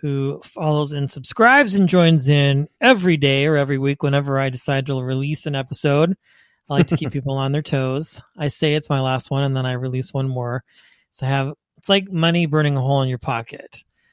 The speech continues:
Speaker 2: Exactly.
Speaker 1: Uh, and my show, The Open Mic Podcast with Brett Allen, is available everywhere as well, except Pandora, maybe one day. Or you can go to my website, the open mic podcast dot net. And this episode that you're listening to today will probably air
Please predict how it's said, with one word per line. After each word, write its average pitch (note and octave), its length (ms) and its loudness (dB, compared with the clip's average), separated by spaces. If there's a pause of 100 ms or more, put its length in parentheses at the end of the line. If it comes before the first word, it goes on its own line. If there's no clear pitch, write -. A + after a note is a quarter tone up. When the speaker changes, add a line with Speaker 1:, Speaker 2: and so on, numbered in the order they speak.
Speaker 2:
Exactly. G#2+ 360 -2
Speaker 1:
Uh, C3+ 320 -2 (320)
and F3 120 4
my A3 200 8
show, A#3 320 6
The A#3 120 6
Open F3 200 4
Mic E3 200 2
Podcast D3 680 -2
with C#3 120 -8
Brett C#3 280 -4
Allen, C3+ 500 -2 (640)
is C3 120 -6
available C3+ 440 -2
everywhere C3+ 400 0
as B2+ 140 -4
well, B2+ 300 -2
except D3+ 340 -4
Pandora, C3 680 0 (220)
maybe C#3+ 600 0
one C3+ 260 -4
day. C3+ 380 0 (600)
Or D#3+ 120 0
you F#3+ 120 4
can G3 160 4
go F3 160 6
to F3 180 0
my E3+ 120 4
website, C#3+ 480 0
the C#3 180 0
open C#3 240 -2
mic C3+ 220 -4
podcast C#3 640 -6
dot C#3 180 -6
net. C#4+ 300 4 (560)
And G#3+ 100 4
this C#4 160 6
episode A#3+ 540 6
that G3+ 120 2
you're E3 120 2
listening D#3 480 -2
to D#3 180 -6
today C#3 460 -4
will F3 180 -6
probably C#3 560 -2
air C3+ 460 -4